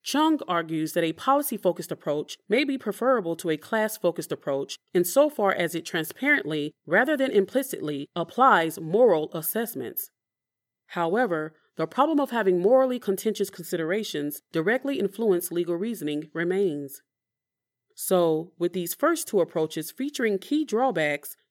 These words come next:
Chung turns to discussing and indeed recommending a justification-focused approach. The justification-focused approach focuses on whether the alleged factual differences in treatment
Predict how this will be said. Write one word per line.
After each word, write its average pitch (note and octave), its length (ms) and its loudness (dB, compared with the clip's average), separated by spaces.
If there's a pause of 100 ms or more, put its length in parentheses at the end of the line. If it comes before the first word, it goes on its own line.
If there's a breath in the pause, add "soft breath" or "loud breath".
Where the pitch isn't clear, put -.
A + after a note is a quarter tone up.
Chung D#4 300 2
turns A3+ 320 2
to G#3 100 -2
discussing F3 680 -2
and F3 140 0
indeed E3+ 640 -2
recommending D#3+ 800 0 (120)
a E3+ 120 0
justification-focused G3+ 1200 -2
approach. G3 600 -6 (800)
The F#3+ 120 -2
justification-focused B3+ 1160 0
approach E3 540 -4 (260)
focuses C#4+ 440 6
on E3 260 0
whether F3 220 0
the F3 160 -2
alleged A3+ 480 2
factual B3 480 0
differences F#3 600 0
in D3 100 -2
treatment E3 640 -6